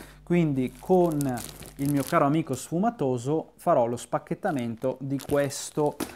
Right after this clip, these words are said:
album Panini nel suo canale, non nel mio, nel suo canale. Con questo è tutto, questo era solo un mini video introduttivo per anticiparvi quelli che saranno i miei prossimi video. Farò un video sul trecentonovantanove di Dylan Dog, un video sul quattrocento di Dylan Dog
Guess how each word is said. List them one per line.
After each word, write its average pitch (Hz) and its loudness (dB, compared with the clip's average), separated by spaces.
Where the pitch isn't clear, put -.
album 143 0
Panini 139 -2
nel 190 2
suo 202 4
canale, 117 -2
non 135 0
nel 170 0
mio, 123 -4
nel 139 -4
suo - -10
canale. - -12
Con 185 4
questo 247 4
è 190 2
tutto, 139 -2
questo 196 2
era 170 6
solo 170 2
un 160 4
mini 196 4
video 160 2
introduttivo 180 2
per 160 0
anticiparvi 151 0
quelli 147 2
che 139 -4
saranno 135 0
i 156 -2
miei 139 2
prossimi 131 -4
video. 113 -4
Farò 127 -4
un 135 -2
video 135 -2
sul 120 -8
trecentonovantanove 113 -8
di 113 -8
Dylan 131 -4
Dog, 156 -4
un 113 -10
video 110 -10
sul 107 -12
quattrocento 151 0
di 131 -6
Dylan 185 -2
Dog 214 -2